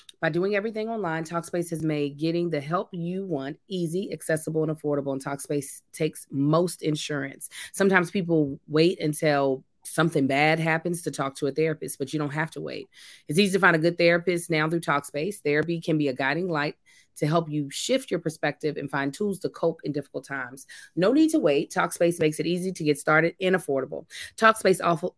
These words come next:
also offers couples counseling, therapy for teens, um, psychiatrists who can s-, prescribe and manage mental health medication. Talkspace is secure and private,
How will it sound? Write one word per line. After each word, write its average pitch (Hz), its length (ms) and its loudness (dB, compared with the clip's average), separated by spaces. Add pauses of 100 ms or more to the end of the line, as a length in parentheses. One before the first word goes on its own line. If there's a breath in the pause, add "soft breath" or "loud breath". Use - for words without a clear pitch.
also 180 480 4
offers 175 480 -2
couples 285 420 -2
counseling, 143 560 0
therapy 180 400 2
for 240 100 -2
teens, 156 520 0 (380 loud breath)
um, 151 520 2
psychiatrists 214 800 4
who 202 140 -2
can 165 160 0
s-, - 220 -6 (180)
prescribe 165 640 2
and 151 140 2
manage 160 360 0
mental 147 300 2
health 147 220 0
medication. 147 680 -4 (320 loud breath)
Talkspace 202 400 2
is 160 120 -4
secure 185 300 0
and 208 120 -2
private, 156 520 2